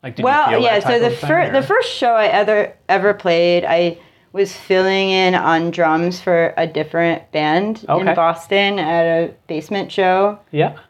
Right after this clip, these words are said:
Speaker 2: Um, so there was that. It wasn't my own music, and I was very nervous,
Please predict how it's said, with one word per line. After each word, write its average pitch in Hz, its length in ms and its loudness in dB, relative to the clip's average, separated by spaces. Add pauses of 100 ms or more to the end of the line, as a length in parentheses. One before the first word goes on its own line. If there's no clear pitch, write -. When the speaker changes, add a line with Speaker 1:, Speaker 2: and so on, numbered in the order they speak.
(140)
Speaker 2:
Um, 175 720 0 (380)
so 226 120 -2
there 254 140 0
was 254 120 0
that. 170 260 2
It 175 60 2
wasn't 175 420 -2
my 160 220 0
own 156 500 -2
music, 160 720 -2
and 175 200 0
I 170 100 2
was 160 520 -4
very 180 720 0
nervous, 151 760 -2